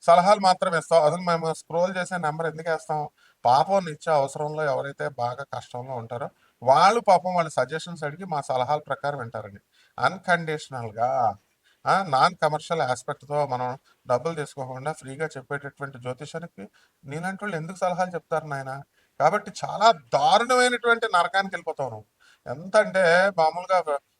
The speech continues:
వ్యాధి, ఆ జ్యోతిష్యాన్ని కానీ గురువుని కానీ వైద్యుణ్ణి కానీ ఎవరైతే ద్వేషించినా, వాళ్ళకి సలహాలు ఇచ్చినా, వాళ్ళంతా ఏమైపోతారో తెలుసా?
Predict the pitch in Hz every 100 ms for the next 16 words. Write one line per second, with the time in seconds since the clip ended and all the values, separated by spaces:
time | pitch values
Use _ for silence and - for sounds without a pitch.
0 | - 131 165 208 233 151 110 _ - 123
1 | 127 113 _ 120 - 113 117 117 - 123
2 | 156 185 - 196 196 196 190 _ _ -
3 | 165 196 196 143 151 196 196 185 185 202
4 | 190 _ _ - 147 170 214 233 226 185
5 | 185 190 131 _ - 143 180 196 190 143
6 | 131 180 190 202 - 180 180 147 _ -
7 | 165 185 180 - - 170 190 202 160 -
8 | 202 185 127 _ _ 147 170 170 202 202
9 | 160 175 214 226 220 214 190 175 165 196
10 | 185